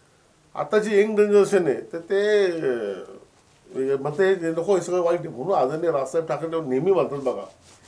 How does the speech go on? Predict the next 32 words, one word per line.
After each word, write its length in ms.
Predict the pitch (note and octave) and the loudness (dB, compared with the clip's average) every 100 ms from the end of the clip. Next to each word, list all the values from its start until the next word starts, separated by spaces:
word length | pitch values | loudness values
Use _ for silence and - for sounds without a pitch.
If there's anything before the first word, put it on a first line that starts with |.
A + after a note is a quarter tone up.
| - _ _ - | -20 _ _ -12
की 100 | E3+ | -10
सुशिक्षित 500 | D#3 D#3 F#3+ D#3 F#3+ | -8 -8 -6 -6 -2
माणूस 320 | D#3+ E3 D#3+ | 0 0 -2
असेल, 280 | D#3 E3 D3+ | -2 -4 -2
यंग 200 | D#3+ E3+ | -4 -2
जनरेशन 380 | E3 D#3+ D#3 | -4 -4 -4
असेल, 280 | D#3+ C#3+ E3+ | -4 -4 -6
त्यांनी 200 | D#3+ D#3+ | -4 -4
पक्षात 360 | F3+ - - F#3+ G3 | -4 -4 -2 0 4
या, 120 | F#3 | 4
कुठल्याही 420 | - D#3+ F#3+ A#3+ | 2 -2 8 8
पक्षात 260 | G3+ D#3+ D#3+ | 8 2 -6
या, 100 | A2 - _ _ _ _ _ - | -6 -12 _ _ _ _ _ -8
पण 80 | C#3+ | -8
तुम्ही 340 | F3+ F#3+ F3 | -6 -4 4
या, 240 | F#3+ E3 | 6 8
येऊन 480 | A2+ B2 D#3+ A3 A3+ F3+ - | 4 0 0 0 -2 -6 -4
हे 80 | F#3 | -4
सगळं 300 | E3+ E3 G3 | -2 0 0
सुधारा. 420 | - C#3 F3 F3 - - _ _ _ - | -2 0 4 4 4 -4 _ _ _ -10
हे 60 | |
आता 260 | - - B2 | -8 -2 -2
जे 180 | E3+ F#3 | 2 2
चाललंय 440 | E3 D3+ F3 E3 | 4 2 4 0
हे 240 | G#2 C3 | -2 -6
सगळं 220 | D3 F#3 G3+ | -12 -12 -6
वाईट 240 | G#3+ G3 | -6 -6
आहे, 140 | B2+ G#2 _ _ _ | -12 -14 _ _ _
हे 120 | D#3+ E3 | -12 -10
कुठेतरी 280 | D#3+ E3+ | -8 -8
थांबलं 220 | C3+ G#2+ G2+ | -8 -10 -12
पाहिजे. 240 | - - | -16 -20